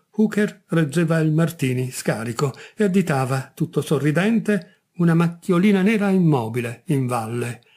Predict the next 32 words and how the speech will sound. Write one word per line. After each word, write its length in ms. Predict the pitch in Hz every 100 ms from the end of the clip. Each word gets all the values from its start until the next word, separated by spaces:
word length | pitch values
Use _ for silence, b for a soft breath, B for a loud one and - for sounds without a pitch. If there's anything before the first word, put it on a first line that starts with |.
| b b b _ _
Tutti 260 | 165 147
gli 80 | 131
altri 240 | 127 139
Qin 400 | 131 196 226 175 - _
erano 420 | 151 143 156 151
dietro 480 | 135 175 208 202 185
i 80 | 180
macigni 540 | 180 - 143 143 156
o 60 | 170
più 120 | 226
indietro, 560 | 220 143 123 131 131 B B B _
al 160 | 156
riparo 400 | 139 156 151 156
della 240 | 147 147 147
svolta. 680 | 139 107 101 101 107 - _ _ _ _ _ _
"Cinquecento 800 | 185 180 175 185 196 196 185
metri", 420 | 185 156 131 127 120
fa 180 | - 127
Hooker, 400 | 160 - 139 131 B B B -
"o 100 | 165
al 160 | 147
massimo 440 | 165 165 - 175 160
un 140 | 156
centimetro 560 | - 175 165 202 180 165
meno, 400 | 123 120 107 b b b b -
e 240 | 160 -
giuro 340 | - 240 240 202
che 100 | 165
l'ho 100 | 147
colpito 400 | 135 135 180 165
in 120 | 151
testa." 520 | 98 95 - 107 -